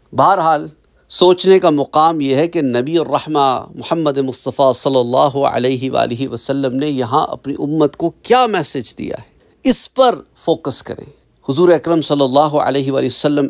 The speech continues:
एक दिन में सत्तर से ज़्यादा मरतबा इस्तिग़फ़ार पढ़ते थे और आप बख्शे बख्शाए हैं, तो सोचो हमारे ऊपर क्या हो, हमें कितना करना चाहिए।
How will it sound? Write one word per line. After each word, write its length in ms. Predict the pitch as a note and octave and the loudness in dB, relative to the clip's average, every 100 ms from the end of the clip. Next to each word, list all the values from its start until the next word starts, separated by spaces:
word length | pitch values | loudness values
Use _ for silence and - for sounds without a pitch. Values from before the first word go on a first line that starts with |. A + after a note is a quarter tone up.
| - | -2
एक 220 | D#3 D3 | -2 -2
दिन 160 | B2 C3 C3 | -2 0 2
में 160 | B2 A#2 | 0 0
सत्तर 600 | - D#3+ - _ C#3+ B2+ | -2 -4 -4 _ 0 0
से 200 | - C3 | 0 -2
ज़्यादा 600 | G#2 A#2 D3 D#3+ F3 E3 | 0 4 4 4 4 4
मरतबा 640 | D3+ C#3 - B2+ A#2 A2+ G#2 - | 2 -2 -2 -2 2 2 2 -2
इस्तिग़फ़ार 680 | - - A#2+ - A#2 A2+ G#2 | -6 -6 -10 -2 2 2 0
पढ़ते 420 | - G#2 - A2 | -10 -12 -12 -14
थे 240 | - - - _ - | -14 -20 -20 _ -2
और 80 | |
आप 160 | A2+ E3+ D#3 | 2 2 0
बख्शे 380 | G#3 - B3 A3+ | -2 0 0 0
बख्शाए 560 | F#3 - - E3 D#3+ C#3 | -2 -6 -4 -2 -2 -2
हैं, 440 | C3 A#2+ G2+ G#2+ _ _ _ | -4 -4 -8 -14 _ _ _
तो 60 | C#3 | -8
सोचो 600 | - D#3 D#3 - E3+ G#3 A#3 _ _ _ - | -4 -2 -2 2 2 2 -2 _ _ _ -12
हमारे 600 | - D3+ G3+ A#3+ C4 B3+ | 0 2 6 6 4 0
ऊपर 480 | G#3 F#3 - D#3 - - - | -2 -6 0 2 2 -4 0
क्या 180 | D3+ | 4
हो, 440 | F3 E3 A#2+ A2 F2+ _ _ _ - | 4 2 -2 -6 -8 _ _ _ -12
हमें 420 | - G#3+ C#4+ D4 | -2 0 2 0
कितना 420 | - A#3+ - F3+ C3+ | -2 -2 2 2 2
करना 340 | B2 F#2+ G2 E2 | -2 -6 -6 -6
चाहिए। 420 | - F#2+ A#2+ | -10 -12 -14